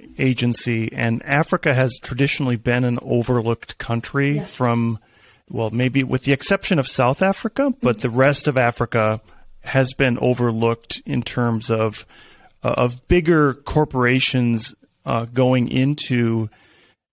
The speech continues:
Speaker 1: Africa for, um, for, uh, partnerships, for deals, for, for building out websites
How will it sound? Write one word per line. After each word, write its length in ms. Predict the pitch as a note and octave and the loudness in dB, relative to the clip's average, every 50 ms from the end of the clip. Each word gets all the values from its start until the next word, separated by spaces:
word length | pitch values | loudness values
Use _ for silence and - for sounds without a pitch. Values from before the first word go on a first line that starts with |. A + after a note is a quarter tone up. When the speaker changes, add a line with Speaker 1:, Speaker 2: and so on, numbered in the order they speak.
| _ - | _ -4
Speaker 1:
Africa 600 | C3 B2+ B2 B2 - - A#2 - - A2+ G#2+ A2 A2 | -2 -2 -2 -2 -2 -4 -4 -2 0 0 0 0 -2
for, 640 | - - - C3+ B2+ A#2 A#2 A#2+ A2+ A2 G#2+ G#2+ G#2+ - _ _ _ _ _ _ _ _ _ _ _ - | -4 -4 0 2 2 4 4 4 2 2 0 -2 -4 -6 _ _ _ _ _ _ _ _ _ _ _ -12
um, 540 | A3 B2 G#2+ G#2+ G2+ G2 F#2+ G2 F#2+ F#2 F#2+ _ _ _ _ _ _ _ _ _ _ _ - - | -8 -4 -4 -2 -4 -4 -6 -6 -8 -10 -12 _ _ _ _ _ _ _ _ _ _ _ -20 -16
for, 680 | - - - - C3 A#2+ A#2 A#2+ A#2 A2+ A2 A2 A2+ - C3 | -14 -6 -2 0 2 4 4 4 4 2 2 0 -2 -2 -2
uh, 180 | A#2+ A#2 A2+ - | -2 -2 -2 -2
partnerships, 680 | - - D#3 F3 F3+ E3 D#3 - - D#3+ D3+ D3+ - | -2 0 0 0 0 0 -2 0 0 0 0 0 -2
for 140 | - C#3 A#2+ | -2 -2 -2
deals, 520 | A#2+ - F3 F3+ F3+ E3+ E3 D#3+ D3+ - | -2 0 0 2 2 4 4 2 2 0
for, 220 | - - C3 A#2+ | -2 -2 -2 -2
for 260 | A#2 - - - C3 B2+ | -4 -4 -2 0 0 0
building 460 | A#2 - F3 F#3 F3 D#3+ E3+ D#3 D#3 | 2 2 4 4 4 4 2 2 4
out 340 | D3 C#3 C#3 C#3 - - C#3 | 2 2 0 0 -4 -4 -2
websites 560 | C3+ C#3 C#3 C#3 - - D3 B2+ B2+ C3+ | 0 0 0 0 -2 0 2 2 0 0